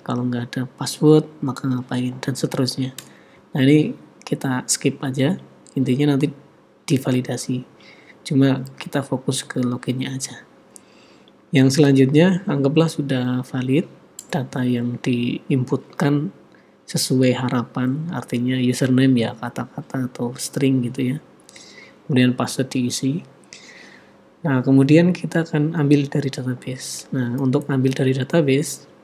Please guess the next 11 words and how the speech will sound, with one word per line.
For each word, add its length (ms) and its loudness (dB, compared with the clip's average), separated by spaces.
kita 320 -4
perlu, 480 -2
eh, 320 -2
buat 320 0
fungsi 480 0
aja 320 0
di 720 0
database 520 -6
dot 160 -8
P 80 -20
H 80 -10